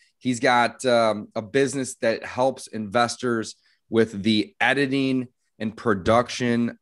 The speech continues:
copywriting, even distribution, you know, of their content, of their videos as well. So Josh has got his hands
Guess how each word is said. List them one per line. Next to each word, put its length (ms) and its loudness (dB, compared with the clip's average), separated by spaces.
copywriting, 1120 0
even 320 -4
distribution, 1000 0
you 80 -6
know, 200 -4
of 380 2
their 400 4
content, 500 -4
of 140 0
their 160 2
videos 640 -2
as 160 -10
well. 220 2
So 140 -8
Josh 300 2
has 120 -6
got 140 0
his 120 -4
hands 380 -6